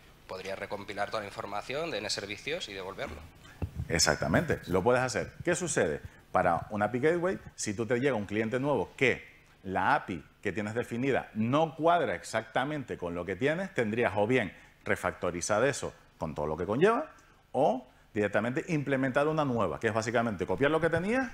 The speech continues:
Speaker 2: y añadirle un poquito más, o copiar lo que tenías y quitarle un poquito más. Estás duplicando código. Con GraphQL, una vez tengas hecho eso, tu cliente lo único que va a tener que hacer es pedir los campos que necesita y añadirle los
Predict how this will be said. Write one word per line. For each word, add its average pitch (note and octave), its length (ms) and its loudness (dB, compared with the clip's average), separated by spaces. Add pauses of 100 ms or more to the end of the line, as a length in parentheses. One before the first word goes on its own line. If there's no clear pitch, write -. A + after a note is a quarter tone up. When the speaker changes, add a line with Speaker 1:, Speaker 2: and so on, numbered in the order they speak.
Speaker 2:
y C3 100 4
añadirle C3 400 2
un C#3+ 80 -4
poquito D3 300 0
más, A3 300 0
o C3 280 4
copiar C3+ 280 -2
lo D#3+ 100 0
que D#3 80 0
tenías F#3+ 300 -2
y E3+ 80 0
quitarle C#3+ 280 2
un C#3 80 0
poquito C3 320 2
más. D#2 160 -2 (260)
Estás E2+ 220 -4
duplicando E2+ 460 0
código. A#2 300 2 (440)
Con F2 120 -6
GraphQL, B2+ 560 2
una F#2 200 -2
vez C3+ 220 -2
tengas G#2 260 0
hecho D3+ 240 0
eso, G3+ 220 -2 (260)
tu A2+ 160 -2
cliente D3 340 2
lo D#3 80 2
único D3+ 220 0
que D3+ 80 0
va D3+ 80 2
a D3+ 40 -4
tener D3+ 180 0
que E3 80 -2
hacer C3 240 2
es E2+ 100 0 (400)
pedir C3+ 260 4
los A2 140 0
campos C#3 240 0
que D#3+ 80 0
necesita C#3+ 640 -2
y G#2 80 0
añadirle G2+ 560 2
los G#2+ 240 4